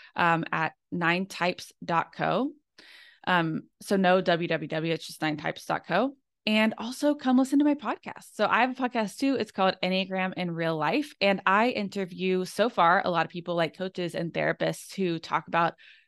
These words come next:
how they found their Enneagram type, what they've learned about themselves through the Enneagram.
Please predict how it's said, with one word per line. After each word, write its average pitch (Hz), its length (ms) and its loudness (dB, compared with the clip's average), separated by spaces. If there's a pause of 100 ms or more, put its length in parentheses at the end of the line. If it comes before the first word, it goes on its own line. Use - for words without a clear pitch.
(120)
how 233 140 2
they 240 120 4
found 190 240 2
their 190 80 2
Enneagram 170 460 -2
type, 165 320 -4
what 190 160 0
they've 185 200 0
learned 165 280 -2
about 170 180 -2
themselves 160 400 -4
through 160 140 -4
the 160 100 -2
Enneagram. 156 600 -4